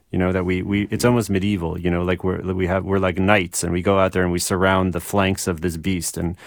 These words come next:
you know, this dragon, and we, and we try to extinguish it. And that really maybe, you know, I mean, not that we're gonna <laughs> give up fighting fires, but we, we maybe need to incorporate a little more emphasis on, on ways to shelter in place or ways to evacuate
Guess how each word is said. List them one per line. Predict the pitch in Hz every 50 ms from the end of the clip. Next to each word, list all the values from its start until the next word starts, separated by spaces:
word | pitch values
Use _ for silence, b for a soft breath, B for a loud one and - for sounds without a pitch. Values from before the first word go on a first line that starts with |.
| B B B B
you | - 90
know, |
this | 87 90 87 -
dragon, | - - 95 92 92 95 85 90 85
and | 82 85 85
we, | 85 87 -
and | 95 90
we | 90 85
try | - - 95
to | 87 87
extinguish | 90 - - - - 101 101 101 98 98 - -
it. | 85 80 - - B B B B B B B -
And | 107 107
that | 110 113
really | 113 117 127 135 135 123
maybe, | 113 110 110 113 117 127
you | 120 107 98 104
know, | 101 101 98 95 90 87 101 - - 107 - - - -
I | 107
mean, | 104 101 104
not | 110 107 -
that | 113 104
we're | 98 101 98
gonna | 101 107 98
<laughs> | 92 110
give | 110 107 123
up | 107 98 -
fighting | - 117 98 110 110 92
fires, | - 104 107 120 123 113 98
but | - 98 - 95
we, | 98 101
we | - 107 104 104
maybe | 104 110 117 123 123 107
need | 110 107 -
to | - 110
incorporate | 101 92 - - 107 - - 107 98 95 90
a |
little | 95 107 107
more | 104 95 92
emphasis | 95 98 - - 107 - - 98 90 - -
on, | 90 85 87 85 85 B B B B B B B B B
on | - 92 92 90 92
ways | 98 98 98 92 -
to | - -
shelter | - - - 107 104 - 107 98
in | 95 90
place | - - 107 104 98 92 87 - -
or | - - 92 90 87
ways | 87 98 98 90 -
to | - 95
evacuate | 87 87 92 92 95 - - 95 92 87 85 85